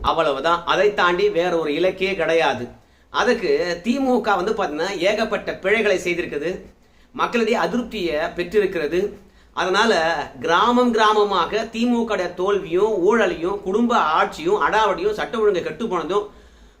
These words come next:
ஊர் ஊரா சென்று ஒவ்வொரு குடும்பத்துக்கும் சொல்லி திமுக ஆட்சியை அகற்றுவோம் என்று அமித்ஷா அவர்கள் உறுதி பூண்டிருக்கின்றார். அதை தன்னுடைய சமூக வலைத்தளத்துல பதிவிட்டிருக்கின்றார். மற்ற மாநிலங்கள்ல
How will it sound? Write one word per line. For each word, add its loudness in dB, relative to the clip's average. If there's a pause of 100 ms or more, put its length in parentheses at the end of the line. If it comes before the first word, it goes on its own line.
(100)
ஊர் 0
ஊரா 2
சென்று 0 (160)
ஒவ்வொரு 2
குடும்பத்துக்கும் -2
சொல்லி 0 (240)
திமுக 0
ஆட்சியை 0 (120)
அகற்றுவோம் 2
என்று 0
அமித்ஷா -2
அவர்கள் -2
உறுதி -2
பூண்டிருக்கின்றார். -4
அதை -2
தன்னுடைய -8
சமூக -2
வலைத்தளத்துல -4 (640)
பதிவிட்டிருக்கின்றார். -4 (460)
மற்ற -2
மாநிலங்கள்ல 2